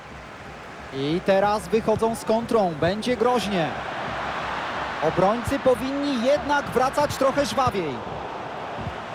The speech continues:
Ale ten obiecujący atak kończy się stratą. Kolejna akcja. Ciekawe, jak ją rozegrają.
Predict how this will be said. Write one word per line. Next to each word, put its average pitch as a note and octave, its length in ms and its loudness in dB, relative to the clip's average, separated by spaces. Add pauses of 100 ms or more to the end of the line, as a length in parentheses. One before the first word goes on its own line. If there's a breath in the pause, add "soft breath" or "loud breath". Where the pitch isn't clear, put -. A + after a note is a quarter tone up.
(260)
Ale E3+ 300 2
ten G3 240 2
obiecujący G#3 760 2
atak A3+ 320 2 (120)
kończy G#3+ 300 0
się A3+ 160 0
stratą. F3+ 420 2 (3250)
Kolejna F3+ 560 2
akcja. D#3+ 380 0
Ciekawe, F3+ 520 2
jak G#3+ 220 2
ją A3 140 0
rozegrają. G3+ 580 2